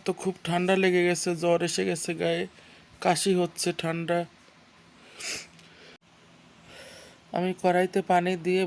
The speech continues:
বয়েল করে নিলাম। তার ভিতরে মুঠাগুলো একটু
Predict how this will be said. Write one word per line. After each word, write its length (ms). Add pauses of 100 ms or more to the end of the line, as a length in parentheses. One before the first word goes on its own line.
বয়েল 240 (100)
করে 240
নিলাম। 280 (720)
তার 260
ভিতরে 300 (100)
মুঠাগুলো 580 (1800)
একটু 320